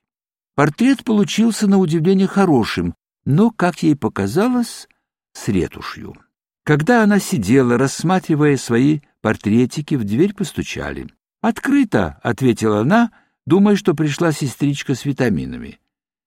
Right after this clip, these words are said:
На пороге, однако, стоял мужчина в штатском, но с военной выправкой. «Разрешите, Александра Николаевна?» спросил он. «Не помешало отдыху?» Сердце ее сжалось на какое-то мгновение,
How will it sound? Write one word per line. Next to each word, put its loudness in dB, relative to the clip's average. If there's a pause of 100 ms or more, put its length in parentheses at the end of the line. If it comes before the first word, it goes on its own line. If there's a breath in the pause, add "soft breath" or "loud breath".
(120)
На 2
пороге, 2
однако, 0
стоял 0
мужчина -2
в -8
штатском, -6 (360 soft breath)
но 0
с -8
военной 2
выправкой. -12 (400)
«Разрешите, 0
Александра -4
Николаевна?» -6
спросил -10
он. -8 (420)
«Не 2
помешало 0
отдыху?» -10 (760)
Сердце 0
ее 2
сжалось 0
на 2
какое-то 0
мгновение, 2